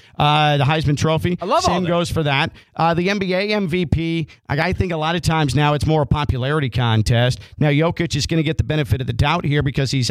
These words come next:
Speaker 1: on the defending champions. You're right in the thick of the Western Conference race, and he's now a household name. That's why he is the leader in the clubhouse to become M V P and why Shai is not. That's why.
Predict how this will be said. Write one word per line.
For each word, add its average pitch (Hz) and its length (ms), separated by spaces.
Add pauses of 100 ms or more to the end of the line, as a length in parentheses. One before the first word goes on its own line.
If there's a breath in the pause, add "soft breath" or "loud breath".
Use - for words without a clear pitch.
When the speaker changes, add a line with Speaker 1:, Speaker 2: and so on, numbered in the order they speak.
Speaker 1:
on 143 200
the 151 80
defending 147 360
champions. 127 540
You're 131 100
right 135 200
in 165 80
the 156 80
thick 151 200
of 143 60
the 135 60
Western 131 320
Conference 123 460
race, 123 320
and 160 240 (220 loud breath)
he's - 160
now 170 180
a 151 40
household 143 460
name. 165 300 (220 loud breath)
That's 123 200
why 127 160
he 160 640
is 156 120
the 170 100
leader 165 240
in 143 60
the 123 60
clubhouse 151 480
to - 80
become 135 360
M 120 160
V 117 140
P 180 240
and 143 100
why 127 100
Shai 123 300
is 113 180
not. 170 260 (300)
That's 160 220
why. 160 260